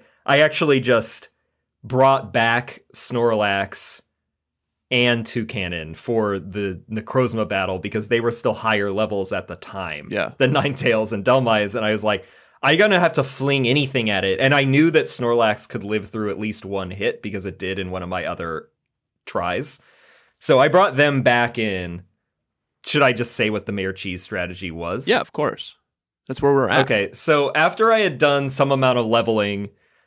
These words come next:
Speaker 1: what I remembered was you said that Dancer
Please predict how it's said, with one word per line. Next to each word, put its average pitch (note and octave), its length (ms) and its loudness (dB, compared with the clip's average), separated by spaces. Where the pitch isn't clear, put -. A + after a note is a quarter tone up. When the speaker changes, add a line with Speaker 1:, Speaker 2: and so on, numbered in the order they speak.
Speaker 1:
what C3+ 200 2
I C#3 100 6
remembered C#3 540 4
was A2+ 480 2
you C#3+ 280 0
said B2+ 680 2
that A#2 560 0
Dancer B2 1000 -2